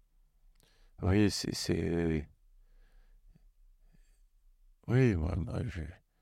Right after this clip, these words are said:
moi, j'aimerais bien que, mais, mais on peut avoir, euh, voilà, un vendeur qui, qui gagne sept, huit mille francs par mois, et puis un autre qui débute, qui, qui a de la peine à dépasser les cinq mille, et puis...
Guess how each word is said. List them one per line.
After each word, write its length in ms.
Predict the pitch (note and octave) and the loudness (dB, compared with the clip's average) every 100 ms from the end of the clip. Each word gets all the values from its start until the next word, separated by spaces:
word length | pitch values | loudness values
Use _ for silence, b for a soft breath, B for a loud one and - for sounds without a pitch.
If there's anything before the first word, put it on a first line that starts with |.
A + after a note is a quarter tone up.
| _ _ _ - | _ _ _ 2
moi, 100 | G2+ | 4
j'aimerais 300 | F2 D#2+ E2 | 6 4 4
bien 260 | G#2 B2+ | 8 8
que, 420 | A2+ G2 F2+ E2+ - | 8 4 4 2 4
mais, 220 | B2+ - | 2 2
mais 200 | A#2+ A#2+ - b b b b b _ _ _ _ _ _ | 0 -2 -4 b b b b b _ _ _ _ _ _
on 60 | - | -2
peut 200 | - B2 | 6 8
avoir, 380 | G#2+ A2+ A#2 F#2 | 8 6 4 4
euh, 180 | F#2+ F#2+ F#2+ - - - - | -2 -6 -12 -16 -18 -16 -2
voilà, 280 | C3+ E3 | 4 6
un 40 | C3 | 6
vendeur 460 | G2 G2 A#2+ A2+ | 4 4 6 4
qui, 320 | - G#2 F#2+ F2 | 0 -4 -2 -2
qui 220 | - F#2+ | 0 4
gagne 200 | G#2 G2 | 6 6
sept, 200 | G2 - | 2 0
huit 80 | F#2+ | 0
mille 140 | F#2+ | 0
francs 200 | - G#2 | 2 2
par 160 | A2+ G#2 | 4 4
mois, 380 | C#3+ F3 E3 A#2 | 6 8 8 6
et 100 | G2+ | 4
puis 960 | - G#2+ G2+ G2+ G2 G2+ G#2 F#2 F#2+ - b b | 0 0 2 2 4 4 4 2 0 -4 b b
un 160 | G2 A2 | 0 2
autre 180 | A#2+ - | 2 0
qui 140 | G#2+ | 2
débute, 440 | A2 G#2 C#3 C#3+ - | 4 4 4 2 0
qui, 760 | - G2+ G#2 G#2 A2 A#2 A#2+ A#2+ | -8 -4 -2 -2 -2 -2 -4 -2
qui 60 | G#2+ | 0
a 60 | |
de 60 | G2+ | 2
la 120 | G#2 | 2
peine 260 | - B2 G#2+ | 4 4 6
à 80 | |
dépasser 440 | G#2+ G#2+ G#2 - A2+ | 4 4 2 2 2
les 120 | A2 | 2
cinq 320 | - A2 - | 2 0 0
mille, 400 | D3 F#3 F#3+ D#3+ | 0 4 4 4
et 100 | A#2+ | 4
puis... 320 | - - A2+ | 2 4 2